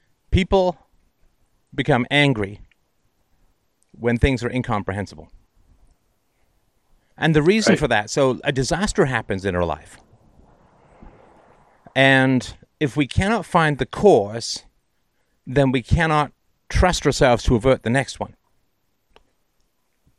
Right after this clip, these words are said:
Speaker 1: And if we cannot
Speaker 2: Hmm.
Speaker 1: trust ourselves to avert the next disaster, we're in a state of constant fight or flight, which it sounds like where your brother is at.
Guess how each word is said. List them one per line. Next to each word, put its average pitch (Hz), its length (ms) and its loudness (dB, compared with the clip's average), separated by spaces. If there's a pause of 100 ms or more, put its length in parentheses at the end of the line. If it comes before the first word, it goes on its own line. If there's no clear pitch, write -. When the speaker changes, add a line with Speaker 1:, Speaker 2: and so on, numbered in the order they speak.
(880)
Speaker 1:
And 147 180 2
if 160 160 0
we 156 100 2
cannot 214 300 2
Speaker 2:
Hmm. 113 60 2
Speaker 1:
trust 170 240 0
ourselves 135 460 2
to 147 200 2
avert 123 300 -2
the 127 80 -6
next 131 220 -2
disaster, 123 720 -2
we're 127 200 0
in 131 140 0
a 120 40 -2
state 127 240 0
of 110 120 -6
constant 170 400 -2
fight 123 220 0
or 107 40 -2
flight, 92 320 -6
which - 160 -8
it 110 80 -6
sounds 123 260 0
like 107 140 -2
where 110 120 0
your 95 120 -2
brother 92 280 -2
is 80 120 -8
at. - 160 -12